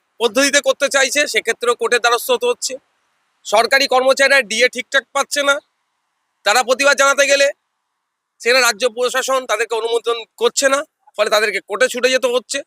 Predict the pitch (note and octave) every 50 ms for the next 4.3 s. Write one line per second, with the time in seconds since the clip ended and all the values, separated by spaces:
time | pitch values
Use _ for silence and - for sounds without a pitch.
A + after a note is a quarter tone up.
0 | _ _ _ _ - - F#3 F3 G#3 A3 A3 G#3+ A3+ A3+ G#3+ G3 F#3 G#3 - B3
1 | B3 - F#3+ F3+ E3+ E3 D#3 F3+ G3+ G#3 E3+ - D3+ D3 C#3 - _ - - -
2 | - E3+ - C4 A3+ - C#4+ C#4+ C#4 A3 G#3 G#3+ G#3+ A#3+ C#4 D4+ - _ _ _
3 | _ _ _ _ _ _ E3 E3 F#3+ A3 A#3+ A#3 G3 - A3 G#3+ - B3 G3 G3+
4 | F#3+ F#3 G3 G3 G#3 C4